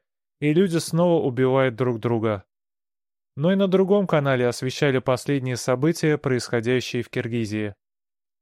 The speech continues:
Толпы манифестантов двигались, как живая река. У них на пути стоял редкий заслон из цепочки милиционеров. Каждый из них держал в руках резиновую дубинку. Впереди милицейского заслона ходил какой-то важный чин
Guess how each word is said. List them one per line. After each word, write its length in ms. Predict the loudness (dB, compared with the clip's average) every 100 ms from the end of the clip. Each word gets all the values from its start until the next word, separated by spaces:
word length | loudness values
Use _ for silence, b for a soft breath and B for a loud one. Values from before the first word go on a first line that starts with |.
| _ _ _ _ _
Толпы 340 | 2 2 2 0
манифестантов 960 | 0 -2 -2 -4 0 0 2 0 0
двигались, 560 | 2 0 2 0 0 0
как 200 | -2 -2
живая 320 | -2 0 0
река. 460 | 0 -2 -2 -2 -8 _ _ _ _ _ _ -4
У 60 |
них 220 | -2 -2 -2
на 100 | 0
пути 260 | 0 0
стоял 440 | -2 0 2 4 4
редкий 340 | 2 0 -2
заслон 500 | 0 0 0 0 0
из 160 | -4 -4
цепочки 540 | -4 0 0 0 -4
милиционеров. 840 | -4 -4 -2 -2 -2 -2 -4 -4 _ _ _ _ _ _ _ _ 0
Каждый 380 | 2 4 2
из 100 | 2
них 180 | 2 2
держал 400 | 2 0 2 2
в 60 | 2
руках 340 | 0 0 0
резиновую 560 | -2 -2 -2 -2 0 0
дубинку. 680 | 0 0 -2 -2 -2 -2 -4 _ _ _ _ _ _ _ _ _ _ _
Впереди 360 | 0 2 2
милицейского 720 | 2 2 2 0 0 0 0
заслона 480 | 2 0 0 0 0
ходил 340 | 0 0 0 0
какой-то 460 | 0 0 0 0
важный 400 | 0 0 -2 -6
чин 320 | -4 -2 -2